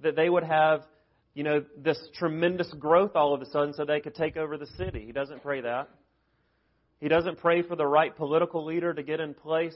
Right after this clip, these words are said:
so that they can, you know, live a little more comfortably. Th-, those aren't the things that he's saying that's what you need more than anything else. Instead, he prays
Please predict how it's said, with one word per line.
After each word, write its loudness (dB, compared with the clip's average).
so -2
that -6
they -2
can, -12
you -14
know, -6
live -4
a -8
little -6
more -2
comfortably. -10
Th-, -4
those -2
aren't -2
the -8
things -8
that -6
he's -12
saying -2
that's -2
what -6
you -8
need -6
more 0
than -4
anything -6
else. 0
Instead, -2
he -10
prays -2